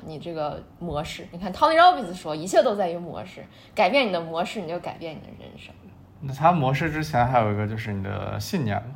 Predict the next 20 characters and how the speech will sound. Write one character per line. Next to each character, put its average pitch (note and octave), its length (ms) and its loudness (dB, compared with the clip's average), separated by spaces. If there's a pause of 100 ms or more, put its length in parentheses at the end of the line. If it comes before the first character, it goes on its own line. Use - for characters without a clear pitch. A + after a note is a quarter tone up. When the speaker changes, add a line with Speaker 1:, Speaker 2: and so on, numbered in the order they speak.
Speaker 1:
嗯。 E3+ 400 -8
Speaker 2:
我 A2 60 -4
的 A2 100 0
信 D#3 180 -2
念 B2+ 180 2
可 G#2+ 120 -6
能 F#2+ 400 -4 (800)
最 B2+ 240 -4
终 A#2+ 180 -2
就 A#2 80 -4
是 G#2+ 280 -4
不 - 120 -8
想， F#2+ 540 0
不 C#3 100 -4
想 B2 160 2
让 G#2+ 160 4
别 G#2 100 -2
人 G#2+ 140 0
失 B2+ 160 -4
望 B2 180 0